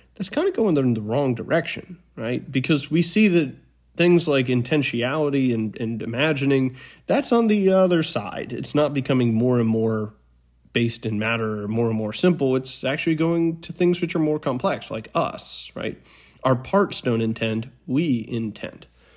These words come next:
So that's not gonna work. You can't just locate it in some prior or more fundamental,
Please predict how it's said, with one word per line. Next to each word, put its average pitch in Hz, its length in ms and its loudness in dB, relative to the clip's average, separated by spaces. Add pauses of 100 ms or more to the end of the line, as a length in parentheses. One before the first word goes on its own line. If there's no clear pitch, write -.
(540)
So - 160 4
that's 277 200 6
not 226 140 6
gonna 131 140 4
work. - 260 -6
You 156 80 -2
can't 202 200 6
just 190 180 0
locate 135 560 4
it 135 120 0
in 123 180 4
some 113 380 2
prior 113 560 -2
or 117 160 0
more 113 260 2
fundamental, 113 640 0